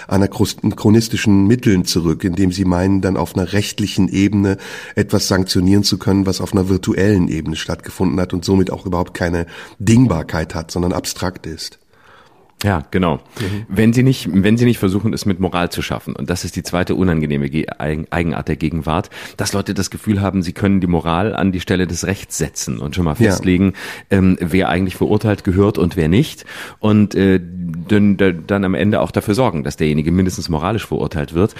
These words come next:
Speaker 2: Ganz egal, was die Gerichte sagen. Und das finde ich wirklich erstaunlich, dass wir zum Teil mittlerweile auf dem Weg sind, ähm, dass die Moral das Recht ersetzt. Dass auch fast egal ist, was Staatsanwaltschaften sagen, was Gerichte sagen, sondern entscheidend ist das moralische Urteil. Und das ist, äh,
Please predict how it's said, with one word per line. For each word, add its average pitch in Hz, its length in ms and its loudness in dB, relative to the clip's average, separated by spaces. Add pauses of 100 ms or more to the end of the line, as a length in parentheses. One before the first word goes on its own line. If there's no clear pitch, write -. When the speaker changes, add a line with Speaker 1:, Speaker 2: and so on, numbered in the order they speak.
(220)
Speaker 2:
Ganz 135 280 0
egal, 113 340 0
was 123 120 -2
die 131 100 2
Gerichte 135 280 0
sagen. 69 260 -4
Und 62 80 -4
das 78 100 -4
finde 107 140 -2
ich - 100 -8
wirklich 101 240 -6
erstaunlich, 113 400 -2
dass - 180 -8
wir 85 240 0
zum 95 200 -2
Teil 98 240 -2
mittlerweile 101 340 -4
auf - 100 -8
dem 85 240 -2
Weg 104 240 0
sind, 135 380 2 (360)
ähm, 98 300 2 (140)
dass - 320 -2
die 101 80 0
Moral 90 360 0
das 110 180 -4
Recht 107 160 -8
ersetzt. 98 380 -4
Dass - 100 -6
auch - 100 -8
fast - 200 -4
egal 104 340 -2
ist, 87 260 -2
was 95 320 -2
Staatsanwaltschaften 87 720 -4
sagen, 85 380 -2
was 87 360 -2
Gerichte 104 440 2
sagen, 76 440 -2 (280)
sondern 117 260 2
entscheidend 101 420 0
ist - 160 -4
das 101 120 -4
moralische 92 500 0
Urteil. 101 520 -2 (380)
Und 98 260 2
das 107 160 -2
ist, - 360 -2
äh, - 140 -8